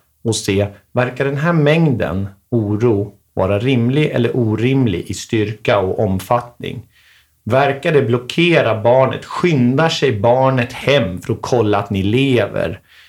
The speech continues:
Eh, kollar barnet idag med, jag tänker med, med mobiler och sånt där, där man kan liksom hålla koll på föräldrar på ett helt unikt sätt. Man kan liksom kolla en,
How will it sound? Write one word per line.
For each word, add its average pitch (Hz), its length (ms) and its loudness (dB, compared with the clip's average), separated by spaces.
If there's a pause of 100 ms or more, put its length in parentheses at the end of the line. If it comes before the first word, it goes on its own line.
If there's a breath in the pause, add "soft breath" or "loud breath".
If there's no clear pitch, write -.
(240 soft breath)
Eh, 101 260 0
kollar 151 440 2
barnet 120 340 2
idag 127 420 2
med, 110 160 0
jag 110 80 -6
tänker 113 280 -2
med, 104 240 0
med 117 160 2
mobiler 123 560 2
och 117 60 0
sånt 120 160 -2
där, 98 80 0
där 98 80 -2
man 98 140 0
kan 107 80 -2
liksom 98 200 -2
hålla 107 160 0
koll 151 440 2
på 113 80 0
föräldrar 95 440 0
på 110 100 -6
ett 101 100 -4
helt 135 320 2
unikt 113 580 -2
sätt. - 460 -4
Man 107 140 0
kan 113 80 -2
liksom 107 180 -2
kolla 104 280 0
en, 104 180 -6